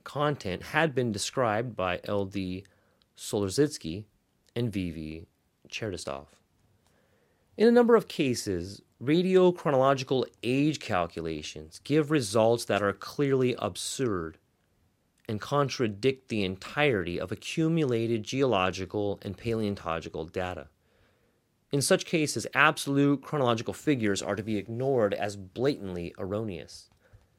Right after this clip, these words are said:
The discrepancies between geochronological definitions using different isotope methods may reach a factor of ten X.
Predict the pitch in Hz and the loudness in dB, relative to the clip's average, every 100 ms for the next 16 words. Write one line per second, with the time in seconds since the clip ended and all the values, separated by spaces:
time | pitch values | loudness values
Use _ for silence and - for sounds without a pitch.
0 | _ _ _ _ _ _ - 113 - 156 | _ _ _ _ _ _ -4 -2 4 4
1 | 160 139 147 143 127 - 131 117 107 101 | 4 0 -2 -2 -4 -4 -2 0 -2 -4
2 | _ - 110 - 143 156 151 151 147 139 | _ -14 -8 -4 2 6 6 4 -2 0
3 | 123 117 113 113 123 113 107 110 120 123 | 2 0 -2 -2 2 2 0 0 0 -2
4 | - 90 90 - 110 110 117 110 104 101 | -4 -6 -8 -10 -8 -4 -2 0 -2 0
5 | 131 - 113 - 123 123 139 120 95 95 | -2 0 -4 -2 -2 -2 -4 -2 0 -2
6 | 87 110 113 127 156 147 107 95 98 - | -4 -6 -4 0 0 0 -2 -4 -4 -8
7 | - - 120 - 92 90 - 104 92 - | -10 -6 -6 -2 -4 -4 -4 -4 -4 -10
8 | 85 90 87 - - | -10 -8 -8 -12 -20